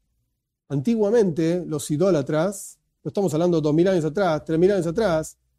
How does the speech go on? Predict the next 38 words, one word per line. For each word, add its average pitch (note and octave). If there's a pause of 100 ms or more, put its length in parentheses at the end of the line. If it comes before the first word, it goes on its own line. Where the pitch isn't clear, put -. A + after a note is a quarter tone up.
agarra-, F#3
la, D#3+
le E3
arrancaban E3
el G3
corazón F#3+
al F#3+
animal, D#3+ (1000)
literalmente D#3+
cuando D3+
estaba E3+
vivo G#3
el, D#3+ (180)
el D3+
animal, F#3+ (200)
le D3+
arrancaban D3
el F#3+
corazón, G#3
le F#3
hacían E3
un D3+
agujero. F3+ (1000)
En C3+
el B2+
Talmud F3
se E3
habla D3
de C3
pieles E3
de D3
animales, D#3+
de C#3+
vacas, F3 (300)
que D3+
tenían F3+ (640)
la D3+
piel, G3+